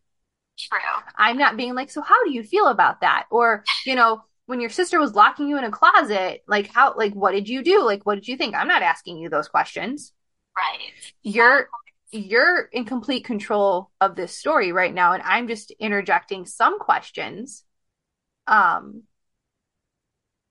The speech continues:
Speaker 2: with the full knowledge that at any point you could tell me to completely to fuck off, and I would. So, like, I'm not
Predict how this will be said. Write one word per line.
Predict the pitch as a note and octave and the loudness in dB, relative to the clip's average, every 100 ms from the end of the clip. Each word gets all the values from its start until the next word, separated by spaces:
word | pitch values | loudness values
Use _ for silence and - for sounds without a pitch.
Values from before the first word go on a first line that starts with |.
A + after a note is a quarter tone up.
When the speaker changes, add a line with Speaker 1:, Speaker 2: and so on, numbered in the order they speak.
| _ - | _ -2
Speaker 2:
with | A#3 A3+ | -2 -2
the | - | -6
full | - A3+ | 0 0
knowledge | G#3+ G3+ G#3 A3 G#3 | 4 6 6 2 0
that | G3 G3+ | 0 0
at | - | -4
any | G#3 G#3 | -6 -4
point | A3+ A3 | -4 -4
you | G#3 | -6
could | G#3+ G#3 | -8 -2
tell | F#3+ | -2
me | A3 | -2
to | G3 | -6
completely | F#3+ F3 G#3 | -4 -2 -2
to | G#3 | -2
fuck | - - E3 | -4 -4 2
off, | C4 F3 - | 4 4 0
and | F#3+ | -10
I | F#3+ | -4
would. | B3+ - - _ _ _ | -2 -2 -6 _ _ _
So, | - - B3+ G#3+ G#3+ D4 - _ _ _ _ _ G#3+ _ _ _ _ | -12 2 6 8 6 2 -6 _ _ _ _ _ -20 _ _ _ _
like, | G#3+ C4 G#3+ D#3 _ _ _ _ _ _ _ _ _ _ | 0 2 2 -4 _ _ _ _ _ _ _ _ _ _
I'm | A3 A#3 A3+ | -4 -2 0
not | A3 G#3+ G#3 G3+ | 6 6 6 2